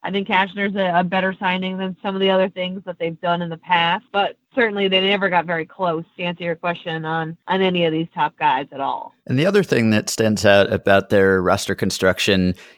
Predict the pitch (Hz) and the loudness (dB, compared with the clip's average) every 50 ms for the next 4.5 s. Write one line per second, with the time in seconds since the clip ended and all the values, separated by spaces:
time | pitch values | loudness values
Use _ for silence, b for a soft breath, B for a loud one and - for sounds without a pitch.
0 | B B - 135 139 147 147 139 135 131 - - 143 123 117 - - - - 120 | B B 0 2 2 4 4 2 2 0 0 0 0 0 0 -2 -4 0 2 4
1 | 117 123 120 104 - - 120 - - 117 104 107 104 - - - 104 95 87 92 | 6 6 4 2 0 -2 -2 2 4 4 4 4 2 0 -2 -2 -2 -2 -4 -6
2 | - - 104 95 92 95 90 - 95 92 92 90 90 - - 92 90 90 90 90 | -2 0 2 4 4 2 2 2 2 2 4 2 2 2 2 2 2 2 2 2
3 | 87 90 90 87 87 85 87 90 - 87 87 87 85 85 82 82 92 92 92 92 | 4 4 4 2 2 0 -2 -2 -2 0 2 2 2 2 2 2 2 4 4 4
4 | 92 - - - 80 76 76 82 92 101 | 2 0 0 2 2 4 4 4 2 0